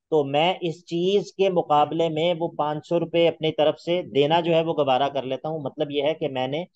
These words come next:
इस चीज को उस कीमत के मुकाबले में ज्यादा पसंद किया है, ठीक है, इसको मैंने प्रेफर किया है उस कीमत और उस माल के मुकाबले में। तो इसीलिए ये कहा जाता है,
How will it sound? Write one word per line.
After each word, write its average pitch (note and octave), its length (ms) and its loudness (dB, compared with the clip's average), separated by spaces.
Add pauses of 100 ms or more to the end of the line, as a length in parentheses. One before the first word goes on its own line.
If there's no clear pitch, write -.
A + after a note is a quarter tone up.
(320)
इस C#3+ 180 -8
चीज D3+ 440 -2
को E3 220 2 (180)
उस - 140 -8
कीमत C#3+ 440 -2
के E3+ 100 0
मुकाबले C#3+ 460 0
में E3+ 140 -2
ज्यादा D3 260 4
पसंद B2+ 340 -6
किया G#2+ 240 -6
है, F2+ 60 -12 (580)
ठीक B2+ 120 -6
है, F#3+ 60 2
इसको F3 160 -4
मैंने E3+ 200 0
प्रेफर D#3+ 360 0
किया D#3+ 260 0
है F#3 100 2
उस E3+ 160 -8
कीमत D#3+ 340 -2
और D#3+ 120 0
उस C3 180 -8
माल C#3+ 240 0
के D3+ 120 -2
मुकाबले A2 420 -2
में। G2+ 80 -14 (720)
तो D3 60 2
इसीलिए F3+ 380 2
ये E3 140 2
कहा D3 200 4
जाता C#3 280 0
है, D3 80 2